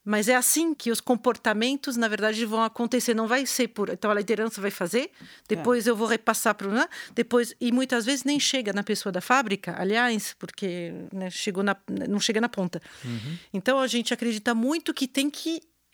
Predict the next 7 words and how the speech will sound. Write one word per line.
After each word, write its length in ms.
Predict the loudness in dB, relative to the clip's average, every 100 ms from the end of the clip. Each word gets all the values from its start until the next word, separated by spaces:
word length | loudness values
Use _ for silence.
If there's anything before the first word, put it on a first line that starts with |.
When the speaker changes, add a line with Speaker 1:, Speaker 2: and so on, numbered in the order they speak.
| -4
Speaker 1:
bagunçar 600 | 2 2 4 0 0 0
tudo 280 | -2 -2 0
isso, 400 | 0 0 -2 -6 _ -10
trazer 340 | 0 0 2 -2
todo 440 | 0 0 0 0
mundo 300 | 0 0 -2
junto, 640 | -2 0 0 -2 -2 -4